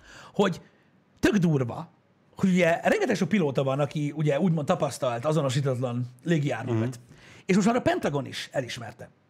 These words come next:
Speaker 2: Igen.
Speaker 1: hogy ezek a felvételek valós felvételek, nem
Speaker 2: Ja,
Speaker 1: felvételek.
Speaker 2: igen, igen.
Speaker 1: Valamint a Pentagon kiadott egy nyilatkozatot arról, hogy találtak olyan, ö, ö, úgymond, ö, járműveket vagy eszközöket,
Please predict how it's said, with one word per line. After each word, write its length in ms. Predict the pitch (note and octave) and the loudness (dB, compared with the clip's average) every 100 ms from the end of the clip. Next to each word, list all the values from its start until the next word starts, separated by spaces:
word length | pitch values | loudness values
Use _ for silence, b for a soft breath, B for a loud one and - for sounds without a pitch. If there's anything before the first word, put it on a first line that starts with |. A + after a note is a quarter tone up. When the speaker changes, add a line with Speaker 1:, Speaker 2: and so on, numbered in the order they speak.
| _ _ _ | _ _ _
Speaker 2:
Igen. 480 | G2+ E2+ F2 C3 G3 - b b | -12 -10 -10 -12 -12 -18 b b
Speaker 1:
hogy 120 | - F3 | -2 0
ezek 140 | D#3 | 0
a 40 | C#3 | 0
felvételek 480 | E3+ A3 G3+ F3+ D3+ | 0 2 0 -2 0
valós 300 | D3 C3 A2+ | 0 0 -2
felvételek, 520 | C3+ A#2 B2+ E3 D#3+ | -6 -6 -4 0 0
nem 120 | D3+ B2 | -2 -4
Speaker 2:
Ja, 160 | E3+ | -2
Speaker 1:
felvételek. 480 | G3+ G#2+ G#2 E3+ F3+ - | -2 -4 -2 -2 -4 -10
Speaker 2:
igen, 120 | - | -10
igen. 120 | F#2 - | -6 0
Speaker 1:
Valamint 380 | C4+ E3+ G#3+ | 2 2 0
a 40 | A#3+ | 0
Pentagon 420 | A#3 A3 C4 C#4 | -2 -2 -4 -6
kiadott 340 | G4 C#4+ A3+ | -4 -2 -2
egy 80 | A3 | -4
nyilatkozatot 540 | C4+ A3 F3+ F3 D#3 - | -4 -4 -2 -2 -2 -6
arról, 380 | C#3 C#3 D#3+ A3+ | -4 -4 -2 -4
hogy 140 | G3 | -2
találtak 520 | B3 - C#3 C#3+ - | 0 -2 -4 -8 -6
olyan, 340 | G3 - - - _ b b b | -2 -2 -4 -12 _ b b b
ö, 360 | - C3 B2 B2 A#2+ B B B - | -2 0 0 -2 -6 B B B -6
ö, 120 | C3 | -4
úgymond, 440 | E3+ D3+ D3+ C3 | 0 0 0 -2
ö, 60 | - - D2+ - - - | -8 -12 -16 -18 -20 -4
járműveket 540 | D3+ G3+ E3+ C#3 C3+ C3 | -2 -2 -4 -8 -12 -10
vagy 100 | C#3+ | -10
eszközöket, 680 | C3+ - C3+ C3+ A#3+ - | -10 -8 -8 -6 -6 -8